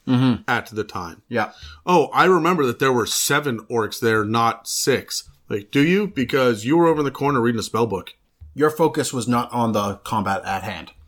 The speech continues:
Speaker 2: Yeah,
Speaker 1: Yeah.
Speaker 2: and that's just it. So that's how I would get around that.
Speaker 1: Yeah.
Speaker 2: But anyways,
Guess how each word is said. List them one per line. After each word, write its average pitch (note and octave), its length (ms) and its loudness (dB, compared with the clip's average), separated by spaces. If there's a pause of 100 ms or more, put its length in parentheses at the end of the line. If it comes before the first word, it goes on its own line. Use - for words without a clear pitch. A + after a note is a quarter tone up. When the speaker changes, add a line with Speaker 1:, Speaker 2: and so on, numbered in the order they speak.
(200)
Speaker 2:
Yeah, B2 240 -2 (200)
Speaker 1:
Yeah. B2+ 120 -2
Speaker 2:
and A2+ 160 -6
that's B2+ 200 0
just - 260 -4
it. G#2+ 220 -2
So G#2+ 240 -2 (220)
that's C#3+ 200 0
how C#3 80 2
I B2 40 6
would G#2+ 140 2
get G2+ 100 -4
around F#2 300 -6
that. F2 220 -10 (140)
Speaker 1:
Yeah. G#2+ 260 -4
Speaker 2:
But C#3+ 280 2
anyways, C#3 440 2